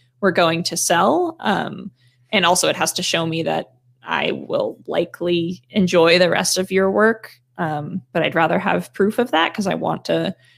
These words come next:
represent someone for their whole career, not just for one book. And if your other picture books are not something I'm gonna connect with, I'd like to know that up front, 'cause it's just not fair to you. You know,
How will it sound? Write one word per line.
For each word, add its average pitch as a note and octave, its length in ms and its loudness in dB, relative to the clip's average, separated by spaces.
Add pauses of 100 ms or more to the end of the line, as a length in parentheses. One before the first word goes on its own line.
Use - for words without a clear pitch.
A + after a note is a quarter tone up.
(120)
represent F3 360 2
someone E3+ 300 0
for E3 100 -2
their E3 140 2
whole F#3+ 180 2
career, E3+ 540 4
not - 260 -6
just - 280 -4
for D#3+ 180 -2
one D#3+ 240 -2
book. E3+ 380 0
And D3 240 -14 (420)
if - 140 -4
your E3+ 120 4
other E3+ 200 4
picture F3+ 260 -4
books E3 200 -2
are F3 40 2
not D#3 160 -4
something D#3+ 260 -4
I'm D#3+ 240 -8
gonna E3 200 -2
connect E3 520 -6
with, D#3 240 -6
I'd D#3 180 -10 (220)
like D#3+ 220 -6
to - 100 -6
know D#3 200 -6
that D#3+ 200 -6
up - 160 -4
front, A3 320 0
'cause F#3 120 -10
it's D3+ 140 -6
just E3+ 140 -10
not - 200 -12
fair D3+ 460 -8 (420)
to F3 280 0 (120)
you. F#3 580 2 (260)
You G3+ 140 2
know, E3+ 260 0